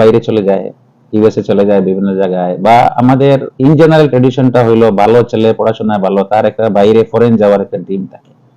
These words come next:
মানে, that is not acceptable to me, but in general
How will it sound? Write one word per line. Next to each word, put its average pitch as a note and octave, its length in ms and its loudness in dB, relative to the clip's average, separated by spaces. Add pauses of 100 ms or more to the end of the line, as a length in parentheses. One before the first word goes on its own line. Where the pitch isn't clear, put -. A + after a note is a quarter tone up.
(580)
মানে, F#3 220 4
that F#3+ 180 4
is E3 60 2 (100)
not E3+ 180 4
acceptable F#3 520 2
to B2+ 100 4
me, G#2 80 0 (200)
but C#3 100 0 (100)
in E3+ 140 4
general D#3+ 340 4